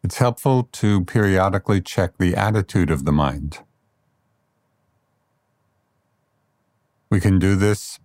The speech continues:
by simply asking the question of ourselves, in this experience of the breath,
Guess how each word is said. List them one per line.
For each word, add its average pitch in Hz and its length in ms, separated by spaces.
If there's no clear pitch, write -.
by 95 80
simply 110 480
asking 98 500
the 85 80
question 110 540
of 78 120
ourselves, 80 760
in 98 80
this 98 220
experience 92 680
of 76 140
the 80 80
breath, 80 500